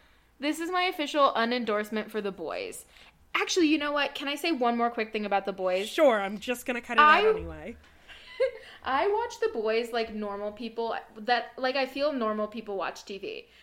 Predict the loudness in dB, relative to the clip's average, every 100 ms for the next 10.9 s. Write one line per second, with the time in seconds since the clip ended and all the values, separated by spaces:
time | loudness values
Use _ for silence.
0 | -2 6 6 8 4 2 0 0 0 2
1 | 2 2 2 0 2 -2 -2 -6 -6 -8
2 | -8 -8 -10 -6 -4 -6 -4 -2 -2 -4
3 | -4 -4 -4 -4 -4 -2 -2 0 -2 -2
4 | -4 -2 -2 -2 -4 0 4 4 2 -2
5 | -6 -6 -2 -2 0 -2 -2 -6 -4 -6
6 | -6 -8 -6 -8 -10 -10 -8 -10 -12 -14
7 | -14 -14 -14 -14 -6 -4 -4 -6 -12 _
8 | _ _ _ -4 -4 -4 -8 -6 -6 -10
9 | _ _ _ _ _ -12 -10 -10 -12 -14
10 | -16 _ -14 -8 -6 -6 -8 -14